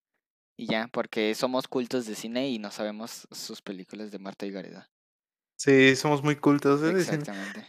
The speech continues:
Speaker 2: a mí me mama mucho el del, ¿cómo se llama? El chi-, Cochiloco, la del infierno, güey, está muy buena esa,
Speaker 1: Ah,
Speaker 2: esa,
Speaker 1: la del infierno.
Speaker 2: esa película.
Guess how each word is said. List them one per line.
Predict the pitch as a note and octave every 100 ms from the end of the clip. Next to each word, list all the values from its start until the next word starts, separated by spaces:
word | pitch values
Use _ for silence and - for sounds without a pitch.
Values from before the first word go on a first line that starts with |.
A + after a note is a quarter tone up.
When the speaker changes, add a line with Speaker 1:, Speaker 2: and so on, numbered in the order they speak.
| _
Speaker 2:
a | A#2+
mí | C#3+
me | E3 G3
mama | F3+ E3+
mucho | F3 E3+ -
el | F#3 D3 C3+
del, | C3+ B2+ B2 A#2+ A#2+ A#2+ A#2 -
¿cómo | F3+
se | F#3+
llama? | F#3+ C4+ G#3
El | C#3
chi-, | - - -
Cochiloco, | D#3+ - D3+ D3 - C#3 - _ _ _ - -
la |
del | C#3+ C3+ C3
infierno, | B2+ - C#3 D3 D3 C3
güey, | C#3
está | C#3 D3
muy | C#3+ C#3+ C#3
buena | C3+ B2+ C3
esa, | C3 - C3+
Speaker 1:
Ah, | A#2+ A#2+ A#2+ A#2+
Speaker 2:
esa, | C#3 C3+
Speaker 1:
la |
del | C#3+ C#3+
infierno. | - - -
Speaker 2:
esa | - D3
película. | - C#3 C3+ C3+